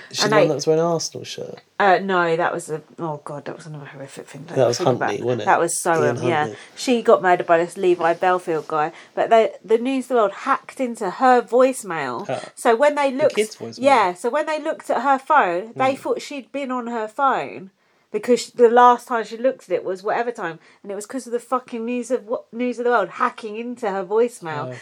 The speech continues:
Speaker 2: So they
Speaker 1: fuck.
Speaker 2: fucked up a murder investigation. It's
Speaker 1: Wow.
Speaker 2: seriously fucked, and gave her parents, like, false
Speaker 1: Hope.
Speaker 2: hope that she was still
Speaker 1: Mm.
Speaker 2: alive. That is seriously fucked, isn't it?
Speaker 1: What did happen as a result of the inquiry? People must have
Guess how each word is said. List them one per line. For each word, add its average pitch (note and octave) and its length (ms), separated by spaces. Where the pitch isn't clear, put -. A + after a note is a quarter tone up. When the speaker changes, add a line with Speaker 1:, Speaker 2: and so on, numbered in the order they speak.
Speaker 2:
So C#4+ 160
they C#4 200
Speaker 1:
fuck. B3 180
Speaker 2:
fucked - 320
up - 240
a A3 80
murder B3+ 500
investigation. F3 1120
It's G#4 160
Speaker 1:
Wow. - 400
Speaker 2:
seriously G4 600
fucked, - 500
and C4 200
gave D4 200
her D4+ 140
parents, C#4 560
like, G3+ 260
false B3 300
Speaker 1:
Hope. D4+ 100
Speaker 2:
hope C4 200
that E3 140
she B3+ 140
was A#3 160
still B3 180
Speaker 1:
Mm. C#4 40
Speaker 2:
alive. C4+ 200
That D#4 220
is A3+ 300
seriously B3+ 600
fucked, - 600
isn't C4+ 140
it? D#3 260
Speaker 1:
What A3+ 220
did A#3 160
happen A2+ 360
as A2+ 160
a A2+ 60
result A2 240
of G#2 80
the G#2 80
inquiry? G#2 440
People E3+ 260
must A2+ 240
have G#2+ 160